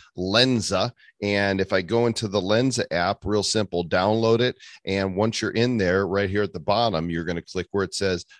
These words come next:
Magic Avatars. Okay. And then you can see, you can do, um, uh, you can do animal avatars or human avatars. Now, I've already done this. I'm gonna show you the ones I've done in just a moment, but I wanna walk you through the process, because if I do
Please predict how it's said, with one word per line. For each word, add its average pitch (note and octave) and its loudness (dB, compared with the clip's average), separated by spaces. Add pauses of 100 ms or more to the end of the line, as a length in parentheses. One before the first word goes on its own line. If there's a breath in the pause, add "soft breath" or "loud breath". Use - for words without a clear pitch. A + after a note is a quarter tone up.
Magic F2+ -2 (280)
Avatars. F#2+ -2 (320 soft breath)
Okay. G#2+ 0
And G2 0
then G#2 2
you A2+ 0
can A2 -6
see, C#3 2
you G2 2
can F#2+ -4
do, G2 0
um, E2+ -4
uh, C2 -6
you G#2+ -6
can F#2 -6
do F2+ -6
animal C#3+ 2
avatars C#3 0 (240 soft breath)
or G#2 -2
human D3+ 2
avatars. D#2+ -4 (180 loud breath)
Now, A#2 2
I've D3 4
already C#3+ 2
done A2+ 0
this. G2 -4
I'm G2+ -6
gonna F#2+ -8
show B2 -4
you A2+ -4
the G2 -6
ones F#2+ -6
I've E2+ -6
done G2 0
in F#2 -4
just F2+ -8
a - -6
moment, F2+ -2
but D#2+ -4
I E2 0
wanna F#2 -2
walk F2+ -4
you F#2 -10
through F#2+ -8
the D#2+ -10
process, A#2 -4
because G2+ -6
if A#2 -6
I G2 -2
do B2+ 0